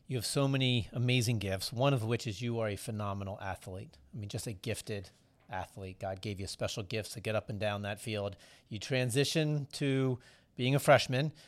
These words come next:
and I've always thought that that's one of the biggest transitional steps as a player from high school to college. What did you think when you arrive at Ohio State, you go to your first practice, you're from Wilson,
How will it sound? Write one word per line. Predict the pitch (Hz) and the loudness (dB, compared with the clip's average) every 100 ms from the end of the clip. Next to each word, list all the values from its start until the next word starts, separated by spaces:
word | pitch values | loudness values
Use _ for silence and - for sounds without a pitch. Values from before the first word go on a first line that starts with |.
| - | -14
and | - | -6
I've | 101 107 | -2 2
always | 117 117 | 2 2
thought | - 127 113 | 2 2 2
that | |
that's | 104 107 - | 2 0 0
one | 120 | -4
of | |
the | 101 | -4
biggest | 85 123 117 123 - - - - | -4 -2 0 0 -2 -6 -10 -20
transitional | - 127 110 131 - 123 | -6 -4 0 0 0 0
steps | 104 - 120 110 - | 0 2 2 2 -4
as | 101 | -4
a | 104 | -4
player | - 117 101 92 | 2 2 2 -2
from | - 98 | -6 -6
high | 113 | -4
school | 104 - 107 | -4 -4 -8
to | - | -8
college. | 101 107 95 80 76 - - - _ - | -2 0 0 -2 -10 -16 -20 -20 _ -4
What | 131 | -2
did | 165 | 0
you | 151 | -2
think | - 139 135 | 0 -2 -2
when | 110 98 | -4 -4
you | 101 | -4
arrive | 101 104 110 110 107 104 | -2 0 2 2 0 -2
at | 98 98 - | -6 -8 -8
Ohio | - 127 120 | 0 2 2
State, | - 117 107 107 | -2 -6 -6 -6
you | |
go | 107 | -8
to | 110 | -6
your | 104 | -6
first | 95 135 120 - | -4 -2 -2 0
practice, | 127 107 - 110 95 - | 0 0 -2 -6 -6 -10
you're | |
from | 117 131 117 | -10 -6 0
Wilson, | 123 127 127 110 117 | 2 2 0 -2 -4